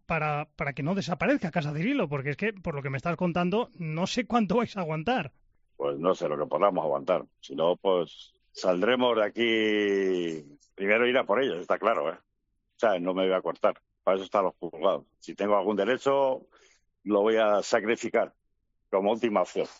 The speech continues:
Speaker 2: Pero vamos, ellos no colaboran en nada.
Speaker 1: Miguel, también se da la situación, eh, mm, que mucha gente que quiera reservar para acceder por la tarde, por ejemplo, a tu casa,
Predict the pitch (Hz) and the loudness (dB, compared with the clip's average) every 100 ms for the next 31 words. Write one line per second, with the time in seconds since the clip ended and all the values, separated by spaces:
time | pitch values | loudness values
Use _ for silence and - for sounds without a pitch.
0 | - _ - - 95 95 117 110 87 101 | -20 _ -12 -2 2 4 4 2 0 0
1 | 113 117 107 110 127 135 135 123 135 143 | 0 0 0 0 0 2 2 4 2 2
2 | 120 107 104 78 - - _ _ 147 135 | 0 2 0 -2 -8 -18 _ _ -8 -4
3 | 160 170 180 151 165 170 175 175 185 180 | -4 -4 -4 -2 0 -2 -2 -2 -2 -2
4 | 175 175 151 139 151 175 226 202 143 139 | -4 -4 -4 -4 -2 -2 -2 -2 -2 -2
5 | 135 131 135 135 135 135 127 - 165 135 | -4 -6 -6 -6 -6 -8 -12 -6 0 0
6 | 131 135 151 165 175 - 180 160 151 143 | 0 -2 -2 0 -2 0 0 0 -2 -2
7 | 165 165 135 147 165 208 147 147 139 147 | -2 -2 -2 -2 0 0 -2 -2 -4 -4
8 | 143 180 147 151 135 131 180 160 127 131 | -2 0 -2 -4 -4 -2 0 0 -4 -6
9 | 131 139 139 135 139 170 165 196 | -6 -4 -6 -6 -4 -2 -2 -4